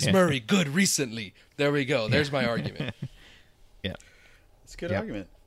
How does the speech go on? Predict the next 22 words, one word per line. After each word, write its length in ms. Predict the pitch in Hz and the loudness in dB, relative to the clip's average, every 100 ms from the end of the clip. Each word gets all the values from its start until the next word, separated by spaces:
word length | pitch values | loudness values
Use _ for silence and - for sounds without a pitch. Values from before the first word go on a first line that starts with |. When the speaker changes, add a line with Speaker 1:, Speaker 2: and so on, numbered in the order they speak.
| - - - | -20 -20 -2
Speaker 1:
For, 360 | 123 101 95 - - | 2 4 2 -4 -4
I 60 | 120 | 4
mean, 100 | 101 | 4
sixty-two 400 | 101 131 - - | 4 0 0 2
hundred 180 | 107 101 | 2 4
dollars 260 | 95 95 90 | 2 2 -2
on 80 | |
DraftKings. 680 | 92 92 90 - 92 92 - - - - - - - - - | -2 0 0 -4 -4 -6 -10 -16 -20 -20 -20 -20 -20 -20 -10
Speaker 2:
He's 180 | 202 - | -6 -4
fine, 320 | 147 214 370 | -2 0 2
Speaker 1:
Uh, 80 | 95 | 2
Speaker 2:
man. 240 | 123 151 | 2 0
And 220 | 139 151 139 | -2 -6 -4
I 60 | |
mean, 260 | 156 156 147 - | -2 -2 -4 -4
i- 40 | |
Speaker 1:
yeah. 100 | 135 131 | -2 0
Speaker 2:
if 160 | 139 | -2
you 140 | 147 139 | -2 -2
adjust 420 | 127 131 143 - | -2 0 0 0
for 140 | - | -4
schedule, 680 | 147 - 127 117 117 113 143 | -6 -4 -4 -4 -4 -4 -6